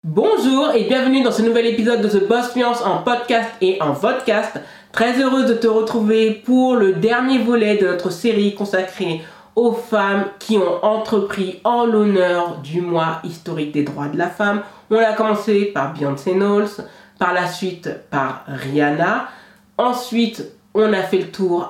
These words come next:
avec Jeanne Damas, qui a été la seule française pour qui j'ai fait une analyse de marque personnelle et d'entreprise.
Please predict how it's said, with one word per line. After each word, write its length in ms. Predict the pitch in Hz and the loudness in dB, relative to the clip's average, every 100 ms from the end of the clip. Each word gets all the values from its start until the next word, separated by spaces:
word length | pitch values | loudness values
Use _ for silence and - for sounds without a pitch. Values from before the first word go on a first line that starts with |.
| 156 | -6
avec 440 | 147 143 143 - | -2 -2 -2 -10
Jeanne 320 | 135 175 214 | -4 -2 0
Damas, 480 | 196 160 147 - - | 0 0 0 0 -6
qui 80 | - | -2
a 40 | 143 | -2
été 220 | 139 202 | 0 0
la 160 | 180 | 0
seule 140 | 165 190 | 0 -4
française 540 | - 185 185 180 165 - - - _ | -2 -4 -2 -2 -2 -6 -18 -20 _
pour 200 | 175 170 | -2 -2
qui 340 | - 185 185 | -2 -4 -4
j'ai 160 | 175 160 | -4 -4
fait 220 | - 165 | -2 -2
une 200 | 160 156 | -2 -4
analyse 600 | 156 151 151 160 147 131 - | -2 -4 -4 -4 -4 -6 -12
de 340 | 139 151 147 - | -2 -2 -2 -6
marque 400 | 135 156 - - | -4 -4 -4 -14
personnelle 600 | - 147 - 160 147 139 | -10 -10 -8 -4 -4 -4
et 80 | 135 | -8
d'entreprise. 680 | 135 139 160 160 247 262 | -10 -8 -8 -4 0 0